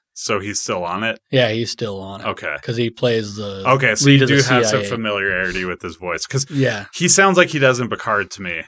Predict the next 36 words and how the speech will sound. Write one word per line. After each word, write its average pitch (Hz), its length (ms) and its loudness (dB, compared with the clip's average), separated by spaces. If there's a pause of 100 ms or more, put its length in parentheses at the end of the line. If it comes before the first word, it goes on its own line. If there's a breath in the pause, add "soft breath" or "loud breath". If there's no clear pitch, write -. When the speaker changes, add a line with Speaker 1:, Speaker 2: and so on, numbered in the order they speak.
(120)
Speaker 1:
on 101 200 -8
that. 87 260 -6
Like, 107 180 -2
it 110 80 -2
sounds 127 260 2
like 117 140 2
older 113 300 -4
Patrick 104 400 -8
Stewart. 107 360 -4
So 143 100 -4
this 156 240 2
is 139 120 0
part 147 240 4
of 139 40 0
my 131 100 2
process 120 560 0
of 104 100 -6
elimination 101 680 -6
going 90 260 -8
through 95 260 -6
this 87 360 -6
to 113 100 -10
where 101 240 0
I 92 140 0
will 92 160 -6
get 92 240 -4 (160)
to 90 280 -8 (140)
what 104 200 -4
I 110 160 0
think 95 480 -8
is 98 280 -8 (100)
the 117 80 -6
correct 101 380 -4
solution 98 640 -6 (200)
to 110 140 -6
this. 87 440 -4